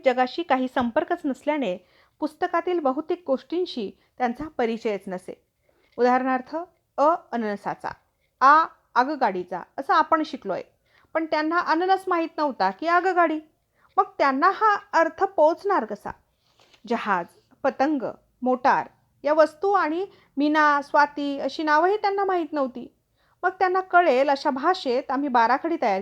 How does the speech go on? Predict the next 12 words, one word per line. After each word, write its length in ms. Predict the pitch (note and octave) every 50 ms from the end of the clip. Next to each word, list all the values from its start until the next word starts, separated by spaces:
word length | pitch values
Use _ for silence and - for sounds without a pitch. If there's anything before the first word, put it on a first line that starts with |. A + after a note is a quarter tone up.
| F#3+ -
केली. 200 | F#3 F#3 F3+ F3+ - _ _ _ _ _ _ _ -
अ 260 | - C4 C4+ C#4 C#4+ C#4 - _ _ _ _ -
अहिरीचा, 800 | - C4 A#3+ D4+ E4+ E4 C4+ A#3 G#3+ - - G3+ G3 F#3+ F#3 - - _ _ _ _ _ _ -
म्हणजे 320 | A3 A3 G#3 A3 A#3 A3+ G#3
अहिरी 440 | - - G#3 G3+ A#3 A#3+ B3 B3 A#3+
इथल्या 260 | A3+ A3+ - - B3+
एका 180 | A#3+ G#3+ - B3+
गावाचं 460 | A#3+ A#3+ G3+ F#3 F#3+ F#3+ F#3+ - G3+
नाव 160 | F#3 F3 F3
आहे. 200 | F3+ - F3+ - - _ _ _ _ _ _ _ _ _ _ -
आ 200 | - C4+ C#4 C#4+ C4+ -
आरीचा, 800 | - B3+ B3+ B3+ D4 D#4 D4+ - - G#3+ G#3 G3+ G3 F#3+ F#3+